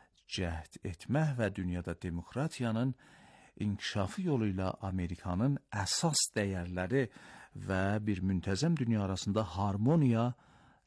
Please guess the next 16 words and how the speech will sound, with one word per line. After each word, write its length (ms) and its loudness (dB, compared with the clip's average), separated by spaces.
əmələ 480 -6
gətirmək 500 -8
idi. 180 -18
Clintona 500 4
görə 320 6
Amerika 500 4
Birləşmiş 420 4
Ştatlarının 580 4
maraqları 880 2
dünyada 600 2
sülhün 540 -2
təmin 420 -2
olunması 560 -2
sayəsində 880 -2
doğrula 520 2
bilərdi. 540 -2